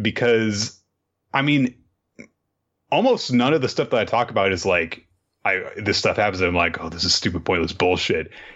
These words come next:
It takes me by surprise, and then that's it. You know, I think that there's something to be gained from basically all of it.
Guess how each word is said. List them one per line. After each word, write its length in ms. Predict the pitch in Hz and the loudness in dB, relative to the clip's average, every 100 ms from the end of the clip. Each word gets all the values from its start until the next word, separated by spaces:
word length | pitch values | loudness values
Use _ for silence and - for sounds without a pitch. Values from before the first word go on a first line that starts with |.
| - | -4
It 200 | 113 - | -4 -2
takes 240 | 127 123 | -2 0
me 80 | 123 | 0
by 160 | 104 98 | 2 0
surprise, 920 | 107 - 147 135 90 90 85 85 - - - _ - | -2 -2 2 2 2 0 0 -4 -6 -12 -20 _ -2
and 260 | 90 87 | -2 0
then 640 | 87 95 90 87 82 82 - - _ - | 0 2 2 2 2 0 -4 -20 _ -2
that's 280 | 95 - | -2 0
it. 380 | 113 90 - - - _ | -2 -2 -4 -12 -12 _
You 80 | 82 | -4
know, 160 | 78 85 | -2 -2
I 120 | 85 | -2
think 180 | 110 92 | -2 -4
that 100 | 92 | -2
there's 180 | 92 - | 0 0
something 300 | 95 92 90 | -4 -2 -2
to 60 | |
be 220 | 87 87 82 | 0 0 0
gained 480 | 85 90 90 85 | 0 0 0 -2
from 340 | - 90 82 80 | -2 0 0 -2
basically 540 | 85 80 - 82 82 | -2 -2 -4 0 2
all 220 | 82 78 | 2 0
of 120 | - - | -6 -8
it. 260 | - - | -6 -6